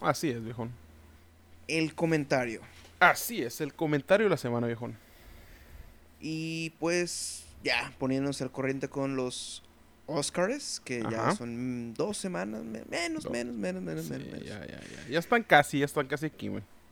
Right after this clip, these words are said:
Speaker 2: La vuelta de la esquina. Pues, vamos a hablar de Judas y el Mesías Negro.
Speaker 1: Así es.
Speaker 2: Judas and the Black Messiah de Chaka King.
Speaker 1: El buen Chaka King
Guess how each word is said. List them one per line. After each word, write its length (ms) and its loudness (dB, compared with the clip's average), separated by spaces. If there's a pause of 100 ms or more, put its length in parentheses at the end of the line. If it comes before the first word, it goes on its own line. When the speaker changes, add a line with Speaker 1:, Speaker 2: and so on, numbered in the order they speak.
(160)
Speaker 2:
La 100 -2
vuelta 340 2
de 40 0
la 80 -2
esquina. 380 -12 (1000)
Pues, 580 -2 (440)
vamos 220 0
a 40 -2
hablar 220 0
de 300 2 (1300)
Judas 720 2 (160)
y 120 4
el 80 2
Mesías 420 2
Negro. 380 -2 (1120)
Speaker 1:
Así 380 -4
es. 460 -4 (100)
Speaker 2:
Judas 320 2
and 120 -2
the 60 -4
Black 200 0
Messiah 460 -2
de 160 -4 (100)
Chaka 400 2
King. 480 0 (1300)
Speaker 1:
El 260 -2
buen 380 2
Chaka 320 -2
King 420 -6